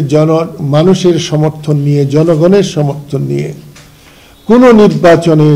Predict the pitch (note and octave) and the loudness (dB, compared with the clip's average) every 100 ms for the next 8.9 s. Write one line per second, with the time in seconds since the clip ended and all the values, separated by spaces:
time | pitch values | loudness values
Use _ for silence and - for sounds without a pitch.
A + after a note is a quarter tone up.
0 | B2+ D3+ D3+ C#3+ D3 - B2 B2 D3 C#3 | 2 2 2 0 -4 -4 -4 -4 -6 -6
1 | C#3+ D3 D3+ - - - - - - - | -6 -8 -10 -10 -12 -12 -12 -12 -14 -12
2 | - - - - - - - - G#3+ A3+ | -12 -14 -18 -20 -20 -20 -12 0 4 4
3 | G3+ G#3 G3+ G3 G3 F#3+ F#3 G3+ G3 G3+ | 4 4 4 4 2 2 2 2 2 2
4 | G3+ G3+ - G3+ G#3 G#3 C4 - - - | 2 -4 -2 -2 0 0 -2 -10 -14 -16
5 | - - - - - - _ - - - | -18 -20 -20 -20 -20 -20 _ -20 -20 -20
6 | - - F3+ F#3 G#3+ G3+ G#3 G3+ F#3+ G3+ | -20 0 2 4 2 2 2 0 0 2
7 | G3 G3 G#3 G#3+ - E3 - - G3+ G3 | 4 6 4 0 -2 -2 -2 -4 2 4
8 | F#3+ G3+ F#3+ G3 G3 G3 F3+ F#3 | 2 2 4 4 2 2 2 4